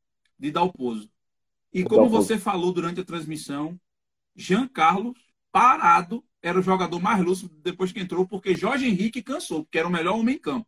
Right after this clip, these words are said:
Speaker 2: Exatamente.
Speaker 1: Melhor homem em campo.
Speaker 2: Isso.
Speaker 1: E aí, bicho, vamos pros pênaltis.
Speaker 2: Isso.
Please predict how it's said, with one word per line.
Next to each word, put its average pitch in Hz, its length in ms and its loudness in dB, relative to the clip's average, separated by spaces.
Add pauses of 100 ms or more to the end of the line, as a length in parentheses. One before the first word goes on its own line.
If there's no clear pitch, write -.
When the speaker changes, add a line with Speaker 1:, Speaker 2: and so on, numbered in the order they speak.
Speaker 2:
Exatamente. 104 520 -4 (160)
Speaker 1:
Melhor 143 320 -2
homem 233 200 0
em - 20 0
campo. 208 200 0
Speaker 2:
Isso. - 100 -18 (880)
Speaker 1:
E 247 40 0
aí, 262 200 0
bicho, 156 300 -2
vamos 202 220 0
pros 220 160 -4
pênaltis. 160 440 -2
Speaker 2:
Isso. - 80 -20